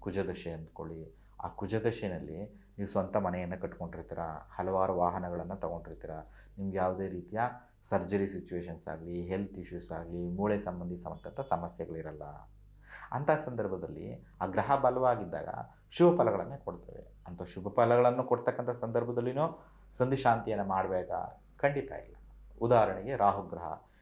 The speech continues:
ಇಡೀ ರಾಹು ದಶೆ ಅವಧಿಯಲ್ಲಿ ನೀವು ಚಲನಚಿತ್ರ ಪರಿಶ್ರಮದಲ್ಲಿರ್ಬೋದು, ಶೇರ್ ಮಾರ್ಕೆಟಲ್ಲಿರ್ಬೋದು, ಬಿಸಿನೆಸ್ಸಲ್ಲಿರ್ಬೋದು, ಒಂದು ಕಲಾತ್ಮಕ ವಿಭಾಗದಲ್ಲಿರ್ಬೋದು, ತಂತ್ರಜ್ಞಾನದಲ್ಲಿರ್ಬೋದು, ಇಂಜಿನಿಯರಿಂಗ್ ಡಿಪಾರ್ಟ್‌ಮೆಂಟ್ ದೊಡ್ಡ ಮಟ್ಟದಲ್ಲಿ ಹೆಸರನ್ನ ಮಾಡಿರ್ತದೆ.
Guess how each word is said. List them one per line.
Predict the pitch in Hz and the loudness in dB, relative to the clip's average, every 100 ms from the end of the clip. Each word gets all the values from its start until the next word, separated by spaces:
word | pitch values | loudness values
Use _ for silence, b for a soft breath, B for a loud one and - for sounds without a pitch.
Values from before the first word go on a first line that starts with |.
| b | b
ಇಡೀ | 113 143 | 4 6
ರಾಹು | 135 117 110 113 | 8 8 6 0
ದಶೆ | 101 104 | -4 -4
ಅವಧಿಯಲ್ಲಿ | 98 95 101 | -4 -4 -6
ನೀವು | 110 104 120 147 - - | -6 -6 -6 -8 -12 -2
ಚಲನಚಿತ್ರ | 104 104 110 - 104 104 95 - - - - | 2 2 2 -2 -4 -2 -4 -6 -16 -10 -2
ಪರಿಶ್ರಮದಲ್ಲಿರ್ಬೋದು, | 98 95 - 85 82 82 85 76 78 80 80 b b b | -2 -2 -6 -6 -6 -8 -10 -10 -10 -10 -12 b b b
ಶೇರ್ | - 113 95 | 0 2 4
ಮಾರ್ಕೆಟಲ್ಲಿರ್ಬೋದು, | 92 87 87 80 92 87 87 80 80 85 82 - b b b - | 2 -2 -6 -8 -6 -6 -8 -10 -10 -12 -14 -16 b b b -4
ಬಿಸಿನೆಸ್ಸಲ್ಲಿರ್ಬೋದು, | 107 101 104 95 104 92 85 85 82 82 80 - - - | -2 0 -2 -2 -4 -4 -6 -8 -10 -8 -8 -10 -14 -10
ಒಂದು | 98 | -10
ಕಲಾತ್ಮಕ | - 98 98 104 104 101 | 6 8 8 6 0 0
ವಿಭಾಗದಲ್ಲಿರ್ಬೋದು, | 90 87 87 87 85 82 82 82 82 85 - | 0 2 0 0 -6 -8 -8 -10 -10 -10 -2
ತಂತ್ರಜ್ಞಾನದಲ್ಲಿರ್ಬೋದು, | 98 101 104 90 87 85 85 90 - 82 82 78 | 0 4 2 2 -2 -2 -4 -6 -6 -8 -6 -4
ಇಂಜಿನಿಯರಿಂಗ್ | - 101 107 104 101 | -4 -2 -2 -2 -4
ಡಿಪಾರ್ಟ್‌ಮೆಂಟ್ | 90 85 90 101 | -2 -4 -4 0
ದೊಡ್ಡ | 127 135 | 0 0
ಮಟ್ಟದಲ್ಲಿ | 131 - - 120 | -4 -4 -2 -2
ಹೆಸರನ್ನ | 120 127 95 | 2 2 2
ಮಾಡಿರ್ತದೆ. | 120 107 - - - - - | 0 -2 -2 -10 -20 -20 -20